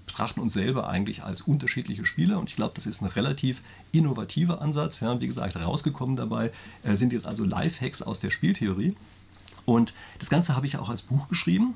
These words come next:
Ja, also nur, dass Sie sehen können, das Buch gibt's also wirklich. Ja, ich habe hier ein Vorab-Exemplar schon mal in der Hand. Also das Buch gibt's wirklich, heißt Anleitung zur Selbstüberlistung. Ich möchte Ihnen in diesem Video hier so ein paar Ideen darüber sagen, was in diesem Buch drinsteht. Und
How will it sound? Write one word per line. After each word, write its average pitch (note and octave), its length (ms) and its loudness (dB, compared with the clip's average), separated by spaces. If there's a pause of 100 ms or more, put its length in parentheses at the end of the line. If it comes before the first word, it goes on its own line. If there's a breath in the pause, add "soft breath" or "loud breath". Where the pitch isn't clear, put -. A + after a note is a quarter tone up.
Ja, C3+ 180 0
also G#2 160 2
nur, A#2 80 4
dass B2+ 140 -2
Sie A2 80 -2
sehen A#2 240 6
können, D3 260 0
das A2 120 -4
Buch C3+ 200 -2
gibt's - 220 -4
also G2 240 0
wirklich. F#3+ 400 2
Ja, C3 160 0
ich B2+ 100 -6
habe A#2 100 -4
hier - 140 -10
ein B2+ 160 2
Vorab-Exemplar C3+ 840 -2
schon - 120 -2
mal G#2+ 120 2
in G2 80 2
der G2 100 0
Hand. G3+ 240 4
Also G2+ 100 -4
das G2 120 -4
Buch C#3+ 180 -2
gibt's - 180 -4
wirklich, C#3+ 340 0
heißt B2+ 240 -2
Anleitung B2+ 440 -2
zur G2+ 100 -6
Selbstüberlistung. C#3+ 760 -2 (1300 loud breath)
Ich A2 80 2
möchte F3 200 6
Ihnen D#3 100 4
in C#3+ 60 6
diesem E3+ 220 6
Video D3+ 220 4
hier C3 320 4 (180 loud breath)
so B2 120 2
ein A2 60 4
paar F#3+ 280 2
Ideen B2 640 2 (180)
darüber A2 320 0
sagen, B2 560 2
was A#2+ 200 -2
in C3+ 80 0
diesem A2+ 200 -4
Buch G#2 180 -4
drinsteht. G3 520 0 (680 loud breath)
Und D3+ 300 2